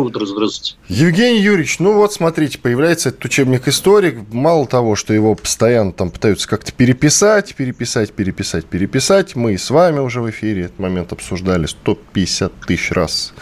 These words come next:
Speaker 2: А теперь еще вот нам предлагают и с разделом про специальную военную операцию. И, и что меня лично смущает, да?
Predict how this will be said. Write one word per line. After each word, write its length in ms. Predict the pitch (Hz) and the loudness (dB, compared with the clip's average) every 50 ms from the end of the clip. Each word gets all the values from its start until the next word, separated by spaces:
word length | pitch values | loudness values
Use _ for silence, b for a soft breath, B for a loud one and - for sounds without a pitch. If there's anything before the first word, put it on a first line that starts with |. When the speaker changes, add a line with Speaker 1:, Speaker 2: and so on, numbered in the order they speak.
| B B B B B B B B | B B B B B B B B
Speaker 2:
А 140 | - - 101 | -2 -2 -2
теперь 280 | - - - 156 156 139 | -2 0 2 2 4 4
еще 360 | 120 107 - - 131 131 117 | 2 -4 -4 -2 -2 0 0
вот 160 | 95 101 - | 0 -2 -2
нам 160 | 104 104 101 | -2 -4 -4
предлагают 560 | - - 87 92 87 87 98 104 98 - - | -4 -6 -4 -4 -2 0 0 0 -2 -2 -2
и 200 | - 87 87 - - | -2 0 0 0 -2
с 120 | - - | -4 -2
разделом 400 | 80 80 78 76 92 101 95 82 | -2 -2 0 0 0 0 0 0
про 120 | - - - | -2 -6 -10
специальную 420 | - - - - 92 92 90 76 | -10 -10 -4 -2 -2 0 0 0
военную 320 | 76 78 82 82 82 82 | 0 0 0 0 0 0
операцию. 680 | 80 - - 98 98 85 73 - - - - 64 65 67 | -2 -2 -2 0 0 0 -2 -4 -8 -8 -6 -4 -4 -4
И, 280 | 67 71 71 - 80 | -4 -4 -4 -4 -4
и 20 | 78 | -4
что 240 | - - - 175 | -4 0 0 2
меня 200 | 175 143 131 143 | 2 4 2 2
лично 300 | 131 123 117 - - 95 | 2 0 -2 -8 -10 -12
смущает, 640 | - - 107 101 - - - 92 78 67 64 62 71 | -12 -6 -8 -6 -6 -6 -6 -6 -6 -6 -6 -4 -2
да? 180 | 90 117 143 | 0 0 0